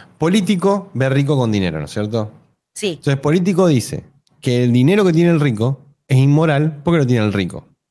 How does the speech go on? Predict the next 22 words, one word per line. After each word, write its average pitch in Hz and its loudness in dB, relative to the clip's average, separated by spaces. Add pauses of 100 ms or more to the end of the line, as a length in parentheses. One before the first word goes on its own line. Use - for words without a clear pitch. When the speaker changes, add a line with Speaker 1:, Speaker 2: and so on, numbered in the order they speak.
Speaker 2:
Claro. 151 -4
Speaker 1:
¿Sí? 113 -2 (340)
Pero, 185 2
pero, 147 0 (200)
también 156 2
dice 107 -2 (300)
que 143 -2
el 123 0
dinero 127 2
es 143 4
inmoral. 113 0 (340)
Speaker 2:
Ujú. 220 -8 (160)
Speaker 1:
Porque 127 -2
constantemente 160 0
acusa 196 0
a - -2
aquellos 127 -4
que 104 -4
tienen 131 0
dinero 156 2
de 131 2
inmoral. 98 0